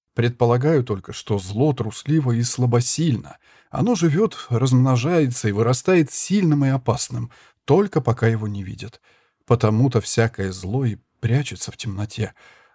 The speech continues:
Зло прячется в тени добра. И тьма в людских душах есть самое страшное. Страшнее в этой жизни я ничего не могу себе представить.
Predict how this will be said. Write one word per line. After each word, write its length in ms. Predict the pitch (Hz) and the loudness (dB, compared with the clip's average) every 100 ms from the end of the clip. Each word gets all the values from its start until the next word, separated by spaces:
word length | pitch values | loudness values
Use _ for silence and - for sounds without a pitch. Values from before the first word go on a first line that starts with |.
| - | -2
Зло 360 | 135 127 156 196 | 0 2 4 4
прячется 540 | 131 156 - 127 139 | 4 2 0 -4 -4
в 80 | - | -4
тени 360 | 123 113 123 | 0 2 2
добра. 500 | 113 104 117 113 104 - _ _ _ _ _ - | 2 -2 -6 -6 -8 -14 _ _ _ _ _ 0
И 160 | 127 | 0
тьма 320 | 123 135 160 180 | 2 4 4 4
в 60 | |
людских 480 | 123 123 - 143 117 | 4 2 0 2 2
душах 380 | 120 175 123 117 | 2 0 0 0
есть 360 | 104 123 - | 0 0 -2
самое 460 | - - 147 165 139 | -8 -2 0 0 -2
страшное. 760 | - - 120 117 - - - - _ _ _ - | -4 -6 -6 -6 -10 -20 -20 -20 _ _ _ -10
Страшнее 760 | - - 120 117 135 151 123 | -8 0 0 2 2 2 2
в 60 | 92 | -2
этой 200 | 95 98 | -6 -6
жизни 360 | 107 156 117 | -4 -2 0
я 220 | 120 110 165 | 0 2 -2
ничего 760 | 165 196 - - 143 113 147 | -2 -8 -6 -2 0 0 0
не 120 | 123 | 0
могу 300 | 101 92 101 | -2 -6 -8
себе 280 | - - 85 | -8 -10 -12
представить. 760 | - - - 123 - - - | -14 -16 -16 -18 -20 -20 -20